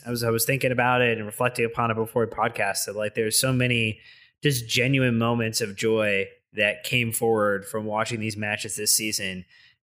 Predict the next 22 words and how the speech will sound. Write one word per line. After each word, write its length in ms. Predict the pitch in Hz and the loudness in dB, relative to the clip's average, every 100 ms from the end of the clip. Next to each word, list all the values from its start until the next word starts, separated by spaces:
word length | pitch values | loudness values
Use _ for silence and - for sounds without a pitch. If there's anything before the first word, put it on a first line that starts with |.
| _ | _
And 140 | 139 117 | -2 0
the 60 | |
second 460 | - - 151 175 143 | 2 4 2 2 0
half 360 | 135 147 156 135 | 4 4 4 0
of 80 | |
the 80 | 104 | -4
fourteen 420 | - 139 131 131 | -2 -2 0 -2
fifteen 380 | 120 135 - 165 | 0 0 2 2
season, 640 | 160 185 180 190 190 190 180 _ _ _ _ _ _ | 2 2 2 2 2 0 -4 _ _ _ _ _ _
that 200 | 139 151 | 0 2
was 180 | 139 120 | 4 4
like 540 | 131 120 113 - - _ _ _ _ _ _ _ _ _ _ 139 | 2 2 -2 -8 -18 _ _ _ _ _ _ _ _ _ _ -4
being 280 | 139 127 120 | 2 2 2
forced 480 | - 143 135 131 - | 2 4 4 2 2
to 100 | 120 | 2
watch 640 | 113 120 117 113 - 127 | 2 2 2 0 -2 -2
some, 600 | - 123 117 120 120 123 - | -2 0 0 -2 -2 -6 -10
some 380 | 131 131 165 | -6 -4 -2
really, 420 | 196 208 196 165 135 | 0 2 4 4 4
really 240 | 131 117 | 2 2
dry 320 | 117 113 113 | 2 4 4
stuff, 600 | - - 113 104 - - | 2 0 0 -2 -4 -10